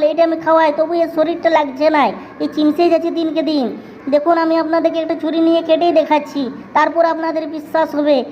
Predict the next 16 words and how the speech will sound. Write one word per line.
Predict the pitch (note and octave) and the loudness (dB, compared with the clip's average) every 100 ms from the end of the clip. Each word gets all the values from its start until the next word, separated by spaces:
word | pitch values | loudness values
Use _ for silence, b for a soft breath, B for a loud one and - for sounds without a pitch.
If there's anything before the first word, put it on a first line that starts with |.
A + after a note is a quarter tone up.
| B B D#4 | B B 2
এই | E4 E4 C#4+ | 4 2 0
দেখ, | D#4 D4 D4+ | 2 2 2
ইয়াও, | E4 E4 E4 D#4+ D#4 D4 G#3 E3+ - - - C#4+ | 2 4 4 4 4 4 2 -2 -10 -18 -2 0
দেখুন, | D4 E4 D4+ | 4 4 4
এটা | D4+ D4+ | 2 0
কেটে | E4 E4 E4 | 0 2 2
গেছে। | D#4+ E4 D#4 C#4+ | 0 2 0 0
খুব | D#4+ D#4 | -2 -2
মিষ্টি, | D#4+ D4+ - E4 D4 | -2 -4 -6 -4 -2
খুব | D#4+ E4+ | -4 0
টেস্টি। | D#4+ D4+ - E4 D#4+ C#4+ | 0 0 -2 -2 2 2
আরে | B3 E4 D4 C#4+ | 4 2 2 2
ভাই, | D#4+ D#4 D4+ | 2 4 2
আপনারা | D#4 D#4+ D#4 | 0 -4 -4
সবাই | D#4 D#4+ D4+ | -2 0 2
লাইক | D#4 | 2